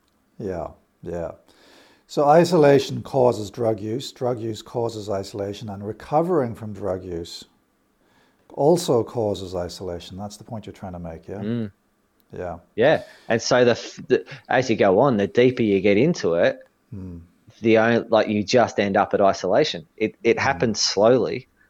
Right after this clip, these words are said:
Speaker 1: Hmm.
Speaker 2: but then as use increases, as these things increase,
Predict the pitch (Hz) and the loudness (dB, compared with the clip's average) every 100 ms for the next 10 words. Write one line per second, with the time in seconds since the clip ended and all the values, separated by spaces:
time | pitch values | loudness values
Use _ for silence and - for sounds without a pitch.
0 | _ 113 92 87 107 101 113 110 107 101 | _ -14 -12 -4 -2 2 2 4 2 0
1 | - 107 101 104 107 110 - 104 - 104 | 2 0 0 0 2 0 -2 -6 0 0
2 | 101 107 98 101 92 104 104 - 101 95 | 2 0 -2 -4 0 0 0 -2 -6 -4
3 | 95 - 98 98 - | -6 -2 0 0 -4